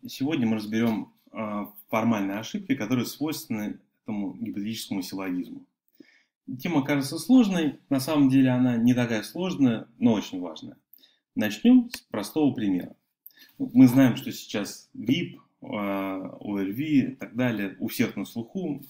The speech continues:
значит, а, поэтому пример, а, с-, связан с ними. Представьте себе, что у нас есть человек, который говорит, что он знает,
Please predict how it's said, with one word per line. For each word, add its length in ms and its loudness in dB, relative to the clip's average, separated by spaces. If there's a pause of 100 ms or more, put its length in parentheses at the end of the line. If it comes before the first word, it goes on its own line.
(180)
значит, 400 -10 (560)
а, 420 -4
поэтому 400 0
пример, 420 4 (520)
а, 280 -10 (480)
с-, 300 -14 (120)
связан 420 -4
с 100 -14
ними. 240 -10 (1300)
Представьте 440 2
себе, 240 -2
что 120 -4
у 40 6
нас 140 4
есть 140 2
человек, 200 -4
который 240 0
говорит, 160 -2
что 160 -10
он 120 -4
знает, 440 2